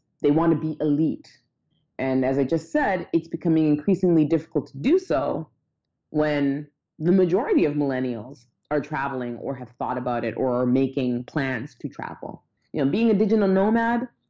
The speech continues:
it's not, it's not that big of a deal anymore. Everybody's doing that,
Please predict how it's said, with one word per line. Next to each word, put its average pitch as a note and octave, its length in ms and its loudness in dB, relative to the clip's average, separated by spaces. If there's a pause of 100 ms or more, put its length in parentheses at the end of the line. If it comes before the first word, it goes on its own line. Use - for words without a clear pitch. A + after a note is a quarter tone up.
(140)
it's - 160 -4
not, D4+ 280 -2 (140)
it's - 160 -6
not C#4 160 2
that C4 140 -2
big B3+ 140 0
of B3+ 80 -2
a A#3+ 40 -4
deal C4+ 240 -2
anymore. C3+ 260 0
Everybody's E3+ 420 -2
doing - 260 -8
that, G#2+ 140 -10